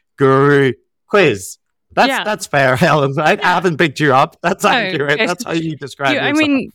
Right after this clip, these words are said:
Speaker 2: you've set up expectations well too high, but I thought it'd be nice. Um, it's basically, like, a year in review, actually several years in review of listening to this podcast. So, and, and to each other,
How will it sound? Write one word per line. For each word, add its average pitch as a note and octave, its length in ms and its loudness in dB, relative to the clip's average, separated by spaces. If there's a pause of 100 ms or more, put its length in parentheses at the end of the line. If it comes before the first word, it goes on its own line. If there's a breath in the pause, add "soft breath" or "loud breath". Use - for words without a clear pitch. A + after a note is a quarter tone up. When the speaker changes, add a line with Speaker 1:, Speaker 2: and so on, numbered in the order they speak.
(100)
Speaker 2:
you've C#4 220 -2
set C4 280 -2
up A3 180 -2
expectations F#3+ 600 -2
well F#3 100 -2
too G#3 140 -2
high, F#3+ 80 0
but A3 100 -2
I B3+ 60 -4
thought C#4 60 0
it'd D4+ 100 0
be D4 80 0
nice. B3+ 340 -2
Um, G#3 360 -2
it's G#3+ 140 -2
basically, A#3+ 440 -2
like, F3+ 180 0
a G#3 60 2
year F#3 360 4
in F3 220 0
review, F3 260 -2
actually G#3+ 240 -2
several E3+ 320 -2
years D3+ 300 -2
in D#3 120 -6
review D3+ 340 -4
of E3 160 -2
listening F3 320 -2
to F3+ 80 -2
this D#3+ 100 -4
podcast. D3+ 460 -4
So, F#3+ 600 0
and, C4 220 -4
and B3+ 240 0
to C4+ 120 0
each B3+ 180 -2
other, E3+ 300 -2